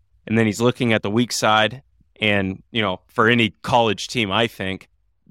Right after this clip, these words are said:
typically you see your weak side wing cut and then fill out and replace to the corner. Your corner guy comes up, typically your shooter, and then that makes the weak side guy have to draw attention.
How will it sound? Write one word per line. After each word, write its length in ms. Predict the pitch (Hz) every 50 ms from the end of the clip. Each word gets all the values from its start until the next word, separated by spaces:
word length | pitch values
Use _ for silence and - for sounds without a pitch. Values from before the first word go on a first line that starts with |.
| - _
typically 480 | - 160 143 117 127 123 - 123 113 107
you 100 | 107 104
see 200 | - - - 120
your 200 | 110 98 104 98
weak 280 | 95 98 110 117 110 -
side 280 | - - 110 104 95
wing 340 | 92 98 104 104 104 107 104
cut 400 | - - - 110 104 113 - - _ - - _ _ _ _ _ _ _ _ _ _ _ _ _ _ _ _ _ _ _
and 120 | - 113 107
then 140 | 104 98 -
fill 280 | - - 135 113 107 107
out 220 | 101 101 101 -
and 80 | - 101
replace 380 | 98 - - - 113 101 - -
to 100 | - 92
the 80 | 92
corner. 340 | - - - 110 107 104 101
Your 120 | 98 92
corner 300 | - - - 110 101 98
guy 160 | 95 98 95 92
comes 300 | - - 101 98 87 107
up, 240 | 101 95 - _
typically 340 | - - 104 - - 104 92
your 80 | 92 92
shooter, 420 | - - 131 120 101 98 90 - _ _ _ _ _
and 120 | - 104 107
then 120 | 104 101
that 160 | 101 104 -
makes 280 | - 110 104 - - -
the 80 | - 104
weak 180 | 98 107 101 -
side 240 | - 107 95 90 87
guy 180 | 101 95 92
have 200 | 90 104 98 85
to 80 | 85 92
draw 300 | 87 107 104 95 95 90
attention. 500 | 90 - - 113 117 - - 87 78 -